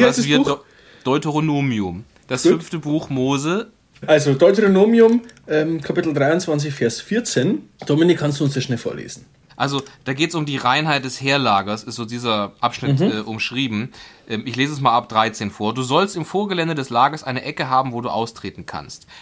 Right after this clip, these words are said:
Speaker 2: In deinem Gepäck sollst du eine Schaufel haben. Und wenn du dich draußen hinhocken willst, dann grab damit ein Loch und nachher deck deine Notdurft wieder zu." So, Simon. Heißt also, Gott sagt so nicht anders und wir machen's falsch seit, äh, Tausenden von Jahren, oder?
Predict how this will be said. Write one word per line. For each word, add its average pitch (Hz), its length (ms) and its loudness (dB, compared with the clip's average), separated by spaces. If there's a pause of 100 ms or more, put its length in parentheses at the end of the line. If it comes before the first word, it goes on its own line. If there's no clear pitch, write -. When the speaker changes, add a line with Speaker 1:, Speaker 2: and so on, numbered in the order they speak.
(120)
Speaker 2:
In 233 220 -4
deinem 190 300 2
Gepäck 156 380 -6
sollst 131 340 -4
du 147 40 -2
eine 127 160 -4
Schaufel 117 460 -4
haben. 87 280 -6
Und 120 200 -6
wenn 180 140 -2
du 220 80 -8
dich 175 240 -10
draußen 208 420 0
hinhocken 190 460 -6
willst, 123 240 -8
dann 117 100 -4
grab 127 320 0
damit 127 240 -4
ein 95 160 -10
Loch 117 280 -2 (200)
und 101 140 -6
nachher 120 320 0
deck 117 280 -6
deine 101 240 -4
Notdurft 104 640 -6
wieder 98 260 -6
zu." 123 300 -6 (320)
So, 107 220 -2 (120)
Simon. 104 360 -6 (340)
Heißt 147 240 -4
also, 151 240 -2
Gott 143 240 0
sagt 139 540 0 (420)
so 135 260 0
nicht 139 200 0
anders 214 340 0
und 143 220 -6
wir 139 80 -4
machen's 151 320 0
falsch 208 400 -6
seit, 214 420 -2
äh, 208 640 -10
Tausenden 202 400 -2
von 190 160 -4
Jahren, 196 300 2
oder? 143 340 0